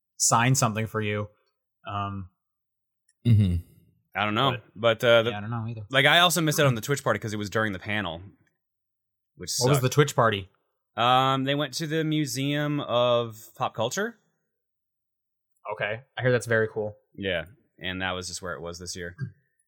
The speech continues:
Speaker 3: But it
Speaker 2: Cool.
Speaker 3: was during the panel, so I had to miss it.
Speaker 1: Bummer.
Speaker 2: Yeah.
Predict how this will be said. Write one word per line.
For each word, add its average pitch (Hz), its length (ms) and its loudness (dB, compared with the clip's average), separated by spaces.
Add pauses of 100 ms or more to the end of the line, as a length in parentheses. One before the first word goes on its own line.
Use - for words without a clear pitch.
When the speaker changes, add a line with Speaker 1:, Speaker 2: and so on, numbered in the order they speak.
(100)
Speaker 3:
But 131 160 4
it - 20 4
Speaker 2:
Cool. 123 60 0
Speaker 3:
was 123 80 -4
during 147 180 0
the 120 60 -6
panel, 123 320 -2
so 107 120 -4
I 98 40 0
had 98 80 -2
to 90 40 -10
miss 90 200 -8
it. 71 100 -12 (1700)
Speaker 1:
Bummer. 98 300 -10 (320)
Speaker 2:
Yeah. 80 220 0